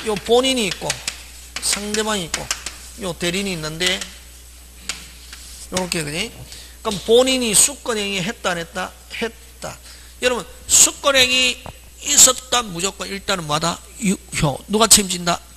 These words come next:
본인. 그지? 수권행위 있고, 그 다음에 또 대리인도 대리행위 했습니다.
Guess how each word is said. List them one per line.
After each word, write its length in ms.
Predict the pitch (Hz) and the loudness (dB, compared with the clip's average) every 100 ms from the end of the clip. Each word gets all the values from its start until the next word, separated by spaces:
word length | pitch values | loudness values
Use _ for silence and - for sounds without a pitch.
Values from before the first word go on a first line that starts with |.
| - | 8
본인. 440 | 170 170 120 - | 10 10 6 -2
그지? 360 | - 147 151 220 - - - - | -6 -2 -2 -4 -10 -16 -6 4
수권행위 640 | 277 247 220 196 196 196 | 4 4 -2 0 -2 -4
있고, 440 | 233 - 185 143 127 | -10 -2 0 0 -4
그 80 | 214 | -2
다음에 200 | 220 196 - | -2 -2 -4
또 140 | 208 | -6
대리인도 720 | - 185 202 226 226 208 180 165 - - - - - - - - | -2 -2 -2 -4 -6 -4 -4 -6 -10 -8 -6 -6 -14 -20 -18 -12
대리행위 560 | 180 185 214 190 202 165 | -6 -4 -2 -2 -4 0
했습니다. 420 | 247 - 208 139 | 6 6 6 0